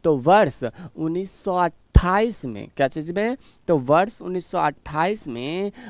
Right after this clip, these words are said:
बिहार किसान सभा का, क्या चीज़?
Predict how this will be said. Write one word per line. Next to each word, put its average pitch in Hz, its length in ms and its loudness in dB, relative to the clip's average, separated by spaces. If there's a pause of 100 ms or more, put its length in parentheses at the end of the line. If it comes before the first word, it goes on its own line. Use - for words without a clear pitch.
(120)
बिहार 156 640 0
किसान 156 460 -6
सभा 127 340 -6
का, 110 160 -12
क्या 135 180 -2
चीज़? 214 280 -2